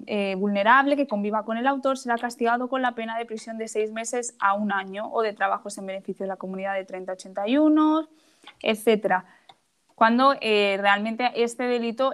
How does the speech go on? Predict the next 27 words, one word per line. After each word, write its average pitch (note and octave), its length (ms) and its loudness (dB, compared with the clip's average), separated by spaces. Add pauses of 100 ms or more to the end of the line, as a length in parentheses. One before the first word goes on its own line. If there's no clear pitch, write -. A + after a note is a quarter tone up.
eh, F#3 520 -4
es G#3 260 -4
men-, G3+ 380 -4
o G#3 40 -4
sea, G3+ 120 0
está G3+ 240 -2
tipificado, G#3+ 800 2
eh, - 400 -4
con G#3 160 0
menor F#3+ 260 0
gravedad, G3+ 440 2 (400)
pero G3+ 240 6
al G#3 180 4
ser G#3 300 -2
de, G3 560 -6
del G#3 200 -2
hombre A3+ 220 -4
hacia G#3 200 -6
la G#3 100 -2
mujer, A3+ 440 -4
pues G3+ 220 -2
se - 80 -8
castigaría G3 560 -8
con, F#3 460 -16
con G3+ 160 -4
mayor F#3+ 300 -4
pena. - 260 -14